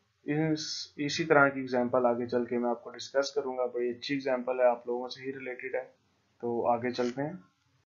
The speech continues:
जी student, तो example आपको समझ आ गई कि एक student है class eight का, means आपके ही बारे में बात की जा रही है, और वो आराम से सोया पड़ा है बिस्तर पे। तो जो हमारे वक्त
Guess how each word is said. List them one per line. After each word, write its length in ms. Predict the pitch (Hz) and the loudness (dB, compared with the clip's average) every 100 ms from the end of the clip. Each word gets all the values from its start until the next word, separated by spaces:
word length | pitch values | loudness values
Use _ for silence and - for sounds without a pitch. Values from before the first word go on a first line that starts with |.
| _ | _
जी 400 | 156 135 135 131 | -16 -8 -6 -6
student, 500 | 123 131 131 156 160 | -6 -6 2 2 2
तो 380 | - 139 135 127 | 2 6 6 4
example 440 | 131 127 127 151 | 2 2 6 12
आपको 220 | 151 147 147 | 12 10 2
समझ 300 | 156 151 147 | 0 0 4
आ 160 | 139 | 4
गई 240 | 143 156 160 | 2 -2 -8
कि 540 | _ _ 135 127 - | _ _ -6 -6 -6
एक 120 | 131 - | -10 -10
student 460 | - 143 170 175 | -8 -2 0 0
है 300 | 165 170 185 _ _ _ - | -2 -4 -10 _ _ _ -2
class 300 | 127 123 120 | 2 4 2
eight 180 | 131 131 | -6 -4
का, 220 | 139 131 | 0 0
means 320 | 127 123 117 | 0 -6 -4
आपके 320 | - 117 - 135 | -2 -4 -4 -4
ही 100 | 131 | 0
बारे 280 | 127 120 | 2 0
में 100 | 117 | -2
बात 240 | 110 110 107 | -4 -6 -6
की 120 | 120 | -8
जा 200 | 120 117 | -2 0
रही 180 | 117 123 | 0 -4
है, 140 | 139 - _ _ _ _ _ 120 | -6 -10 _ _ _ _ _ -8
और 500 | 120 117 117 120 117 120 117 113 - _ _ _ 127 | -4 0 0 0 0 -2 -2 -4 -10 _ _ _ -4
वो 200 | 127 117 | 2 4
आराम 320 | 123 127 131 | 4 2 0
से 160 | 139 | -4
सोया 260 | 127 120 123 | -2 0 2
पड़ा 200 | 131 131 | 4 4
है 120 | 123 | 4
बिस्तर 340 | 120 - 139 135 | 0 -2 -2 0
पे। 160 | 127 113 _ _ _ _ _ - | -4 -4 _ _ _ _ _ -4
तो 460 | 131 120 120 117 117 | 2 2 2 0 -2
जो 220 | 120 123 120 117 117 - - - | 0 2 2 0 -4 -10 -20 -10
हमारे 340 | 123 120 127 123 | 0 2 2 4
वक्त 320 | 123 127 | 4 2